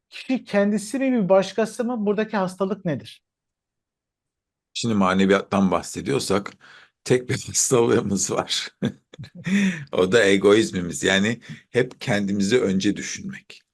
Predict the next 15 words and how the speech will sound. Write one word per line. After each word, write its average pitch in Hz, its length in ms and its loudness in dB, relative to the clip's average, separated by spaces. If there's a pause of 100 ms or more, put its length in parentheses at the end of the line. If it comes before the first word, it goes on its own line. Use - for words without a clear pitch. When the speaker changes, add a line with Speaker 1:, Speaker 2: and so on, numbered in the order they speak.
(340)
Speaker 1:
Evet. 107 240 -16 (180)
Speaker 2:
O - 100 0
yüzden 101 240 2
he-, 107 220 0
bu 127 280 4
bir, - 140 2
em-, 143 220 4 (120)
bu 151 120 10
hepimizin 120 360 2
ortak 101 340 0
hastalığı. 76 460 -2
İnsanoğlunun, 95 720 0
e, 78 720 -2
kötü - 360 -6
yaratılışının, 95 960 0